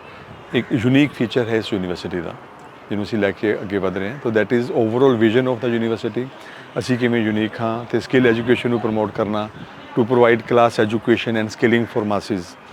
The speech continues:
is the vision of the university, ਤਾਂ ਕਿ ਅਸੀਂ, ਅਹ, Honorable Prime Minister of India ਦੇ ਸੁਪਨਾ ਜਿਹੜਾ ਹੈ ਕਿ to making skill, ਅਹ, India as a skill capital of the world, ਕਿਉਂਕਿ ਸਭ ਤੋਂ ਵੱਡੀ ਯੰਗ ਪਾਪੂਲੇਸ਼ਨ ਜਿਹੜੀ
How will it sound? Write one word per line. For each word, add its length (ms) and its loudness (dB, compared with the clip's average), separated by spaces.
is 140 0
the 60 8
vision 360 4
of 160 -8
the 60 0
university, 480 -4
ਤਾਂ 120 2
ਕਿ 160 2
ਅਸੀਂ, 360 0
ਅਹ, 960 -8
Honorable 320 2
Prime 220 2
Minister 300 0
of 160 -2
India 200 0
ਦੇ 140 -2
ਸੁਪਨਾ 340 -4
ਜਿਹੜਾ 160 -2
ਹੈ 120 -4
ਕਿ 140 -2
to 140 0
making 360 -2
skill, 300 0
ਅਹ, 1000 -8
India 280 4
as 100 2
a 80 -6
skill 160 2
capital 380 4
of 100 -4
the 140 4
world, 200 2
ਕਿਉਂਕਿ 420 2
ਸਭ 180 0
ਤੋਂ 180 2
ਵੱਡੀ 200 2
ਯੰਗ 240 2
ਪਾਪੂਲੇਸ਼ਨ 600 2
ਜਿਹੜੀ 260 4